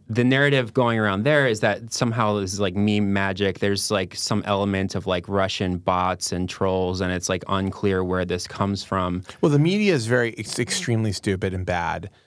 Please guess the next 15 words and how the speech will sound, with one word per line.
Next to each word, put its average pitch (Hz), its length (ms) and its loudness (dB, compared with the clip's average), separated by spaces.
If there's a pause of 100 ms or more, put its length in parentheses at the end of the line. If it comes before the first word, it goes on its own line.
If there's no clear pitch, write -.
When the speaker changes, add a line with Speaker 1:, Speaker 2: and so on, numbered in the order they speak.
(340)
Speaker 2:
And 95 300 -2
sorry, 101 300 4
I 120 160 4
don't, 127 260 -2
I 123 80 4
don't 120 120 2
wanna 110 140 2
interrupt, 101 460 0
but 107 200 2
I 107 100 2
just 107 140 -2
wanna 101 160 0
say 98 360 0 (480)
the 110 120 0
media, 117 1000 4